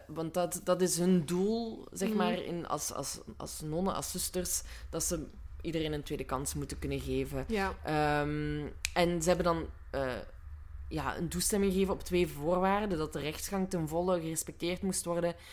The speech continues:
Speaker 1: en, eh, dat het onderzoek in de gevangenis moest aantonen dat Martijn geëvalueer-, geëvolueerd was en zonder te recidiveren kon terugkeren naar de maatschappij. Maar dat is ook een belangrijk feit, hè. Ze moeten ervan overtuigd zijn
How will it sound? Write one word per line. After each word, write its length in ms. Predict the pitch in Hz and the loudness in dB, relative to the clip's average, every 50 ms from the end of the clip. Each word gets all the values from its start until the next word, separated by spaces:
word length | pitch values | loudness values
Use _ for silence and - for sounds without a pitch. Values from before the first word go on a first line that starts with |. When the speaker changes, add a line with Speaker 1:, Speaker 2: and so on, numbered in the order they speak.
| - - - - - | -16 -16 -14 -6 0
Speaker 1:
en, 380 | - 170 165 175 170 - - | 2 4 4 4 2 -2 -2
eh, 80 | - 160 151 151 147 - | -2 -2 0 0 -2 -2
dat 180 | - - 165 165 | 0 0 0 0
het 100 | 165 - | 0 0
onderzoek 380 | - 190 190 190 175 190 190 | 2 4 4 4 4 2 0
in 60 | 143 170 | 0 -2
de 60 | 165 | -2
gevangenis 440 | 156 147 160 165 175 175 180 - - | 0 0 0 0 2 0 -2 -2 -4
moest 220 | 165 - - - | -4 -6 -6 -4
aantonen 420 | - 151 156 175 - 165 160 160 | -2 -2 -2 -2 -2 -4 -4 -2
dat 180 | 151 147 139 - | 0 -2 -2 -2
Martijn 400 | 131 139 139 - - 160 165 170 | -4 -8 -8 -6 -4 -4 -2 -2
geëvalueer-, 540 | 156 151 151 147 151 139 139 139 147 151 - - | -2 -2 -4 -4 -4 -4 -4 -2 -2 -4 -4 -6
geëvolueerd 680 | - - 175 147 160 165 170 160 156 165 170 165 - - | -8 -6 -4 -4 -2 -2 0 0 2 0 0 -2 -4 -4
was 280 | 170 151 151 - - - - - - - | -4 -2 -2 -2 -6 -6 -12 -14 -14 -8
en 140 | - - 160 | -4 -2 0
zonder 300 | 139 151 175 180 180 170 | 2 4 4 4 4 2
te 80 | - 180 | 0 -4
recidiveren 720 | 156 160 160 - 180 156 147 139 147 139 139 147 151 143 - | -2 -2 -4 -4 -4 -4 -4 -2 -2 -2 0 0 -2 -4 -4
kon 160 | - 156 143 | -4 -8 -6
terugkeren 480 | - - 147 143 - - 139 135 135 | -6 -8 -10 -10 -8 -8 -6 -6 -4
naar 140 | 131 127 127 | -4 -6 -6
de 80 | 123 127 | -6 -6
maatschappij. 540 | 127 127 127 127 - - - - - - - | -6 -6 -6 -8 -8 -12 -12 -10 -8 -8 -6
Maar 160 | - 127 131 - | -6 -6 -4 0
dat 140 | - 202 214 | 2 2 4
is 60 | 196 | 4
ook 140 | 196 196 - | 2 0 0
een 80 | 190 156 | -2 0
belangrijk 460 | 143 139 135 135 139 139 135 131 - | 2 2 0 0 0 -2 -4 -4 -6
feit, 340 | - - 139 131 135 131 - | -6 -6 -4 -4 -4 -4 -4
hè. 160 | 147 165 190 185 - 139 147 | -4 -4 -4 -6 -8 -10 -8
Ze 160 | 147 147 143 - - - | -8 -8 -8 -8 -8 -8
moeten 320 | 156 165 185 220 - 214 | -2 0 0 0 2 0
ervan 240 | 190 175 165 151 - | -2 0 -2 -4 -4
overtuigd 580 | - 139 - 135 - - 185 196 196 190 - - | -4 -8 -10 -10 -4 0 0 0 0 0 -2 -2
zijn 280 | - 180 175 175 175 | 0 0 0 0 -2